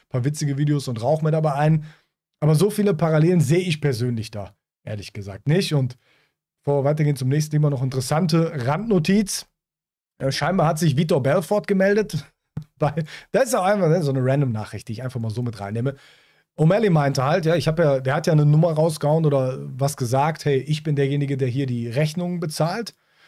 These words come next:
Also was soll's, wenn ich neben meiner Frau, die ich zu Hause hab, noch nebenbei so ein bisschen was anderes am Laufen habe. Es geht um Status, ich kann mir das erlauben. Und das hat Wellen geschlagen. Ich meine, O'Malley hat hier auch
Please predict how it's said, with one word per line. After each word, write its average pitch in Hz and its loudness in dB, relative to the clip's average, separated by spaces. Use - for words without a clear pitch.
Also 202 2
was 185 0
soll's, 226 2
wenn 160 2
ich 151 0
neben 160 2
meiner 135 2
Frau, 139 -4
die 190 -4
ich 131 -6
zu 127 -4
Hause 185 0
hab, 208 -4
noch 214 -6
nebenbei 226 -2
so 214 -2
ein 220 2
bisschen 208 -2
was 208 -4
anderes 202 2
am 131 2
Laufen 131 0
habe. 165 2
Es 156 -4
geht 185 0
um 156 -2
Status, 175 -2
ich 156 -6
kann 160 0
mir 165 0
das 151 0
erlauben. 113 -4
Und 147 2
das 170 0
hat 156 2
Wellen 160 0
geschlagen. 175 -2
Ich 160 2
meine, 214 0
O'Malley 240 0
hat 214 -2
hier 190 -2
auch 220 -8